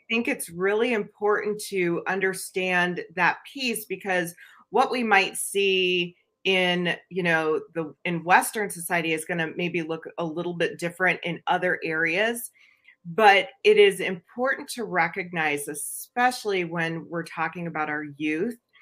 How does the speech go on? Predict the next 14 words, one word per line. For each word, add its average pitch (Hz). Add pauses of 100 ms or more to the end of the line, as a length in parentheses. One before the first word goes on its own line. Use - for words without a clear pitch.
(460)
that 185 (180)
that - (100)
force 294
piece, 147 (180)
what 170
we 170
think 269
about 135
human 151
trafficking, 143
which 143
is 139
kidnapping, 185
you 170